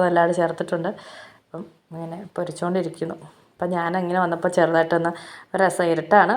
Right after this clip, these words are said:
എന്നാലും ഒരു ചെറിയായിട്ട് ഒരു വീഡിയോ എടുക്കാമെന്ന് വിചാരിച്ചു കേട്ടോ. അതുകൊണ്ടാണ് വീഡിയോ എടുത്തത്. അത് നിങ്ങൾക്ക് ഇഷ്ടമായെന്ന്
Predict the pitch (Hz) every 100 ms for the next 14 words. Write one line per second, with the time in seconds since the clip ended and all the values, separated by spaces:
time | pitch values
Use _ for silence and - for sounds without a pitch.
0 | 196 185 175 175 185 170 165 170 165 175
1 | 170 170 165 170 165 165 165 165 147 147
2 | - 160 180 - - - 170 175 180 170
3 | 175 175 160 160 160 - - 180 214 -
4 | - - - - - _ - 185 180 190
5 | 185 - 202 196 185 180